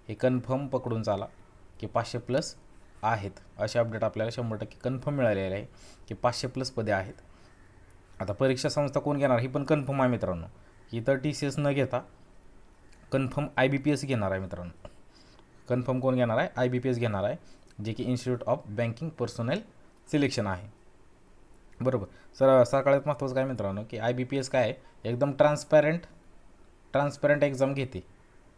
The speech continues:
आणि ती ज्या त्या इन्स्टिट्यूटला देऊन देते. पण तिथून पुढं काय गोष्टी घडतात, काय त्या इन्स्टिट्यूटवरती डिपेंड आहे किंवा, अ, तिची कंपनी कोण असणार आहे, है ना, त्याच्यावरती डिपेंड आहे की ती, अ, रिझल्ट कशा पद्धती-,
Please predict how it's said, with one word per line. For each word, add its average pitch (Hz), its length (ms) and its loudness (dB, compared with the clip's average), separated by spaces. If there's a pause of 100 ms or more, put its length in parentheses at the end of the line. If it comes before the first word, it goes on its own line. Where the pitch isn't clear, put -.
(180)
आणि 113 160 -2
ती 180 340 -4 (160)
ज्या 131 140 6
त्या 139 140 -2
इन्स्टिट्यूटला 135 440 -2
देऊन 160 280 0
देते. 98 260 -4 (760)
पण 143 120 2 (200)
तिथून 143 200 0
पुढं 156 260 2
काय 147 360 2
गोष्टी 147 280 -4
घडतात, 139 400 2
काय 131 120 2
त्या 131 140 -2
इन्स्टिट्यूटवरती 139 600 -2
डिपेंड 131 340 0
आहे 110 140 2
किंवा, 127 260 0 (420)
अ, 110 360 2
तिची 123 160 0
कंपनी 135 340 -2
कोण 131 200 0
असणार 123 260 0
आहे, 104 220 0 (320)
है 139 80 -4
ना, 127 80 0
त्याच्यावरती 139 440 0
डिपेंड 139 260 2
आहे 123 80 6
की 127 100 -4
ती, 139 300 -6
अ, 107 60 -6 (300)
रिझल्ट 123 300 0
कशा 127 160 -2
पद्धती-, 117 680 -4